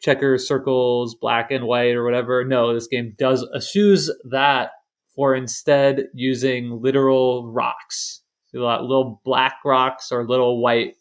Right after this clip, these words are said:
stones. And those are your player pieces instead. And all of this comes together,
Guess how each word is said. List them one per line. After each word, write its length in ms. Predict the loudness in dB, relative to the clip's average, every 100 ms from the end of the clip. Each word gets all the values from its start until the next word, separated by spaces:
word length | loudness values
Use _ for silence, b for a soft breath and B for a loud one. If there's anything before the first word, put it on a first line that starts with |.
| -20
stones. 840 | -20 -4 -2 0 -4 -8 -14 -16 _ b b b
And 140 | -2 6
those 220 | 6 8
are 80 | 4
your 140 | 2
player 220 | 2 2
pieces 340 | 0 -4 -4 -6
instead. 420 | -8 -8 -8 -10 -14 b b b
And 120 | -6
all 220 | 0 4 4
of 80 |
this 120 | 2 -2
comes 220 | -4 -4
together, 460 | 0 2 0 -4